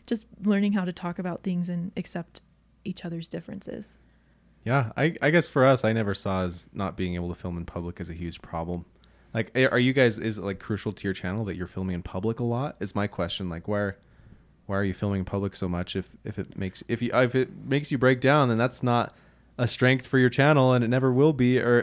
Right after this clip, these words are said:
Speaker 2: it, it'll take a long time, and maybe you can work at it, but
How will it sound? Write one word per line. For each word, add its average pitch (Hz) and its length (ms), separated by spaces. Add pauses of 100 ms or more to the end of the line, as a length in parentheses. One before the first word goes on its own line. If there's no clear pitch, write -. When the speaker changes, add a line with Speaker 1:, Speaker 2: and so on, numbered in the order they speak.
Speaker 2:
it, 123 180
it'll 120 320
take 131 220
a 117 40
long 117 220
time, 127 360
and 110 140
maybe 135 200
you 120 100
can 107 120
work 113 200
at 110 140
it, 113 100
but 104 240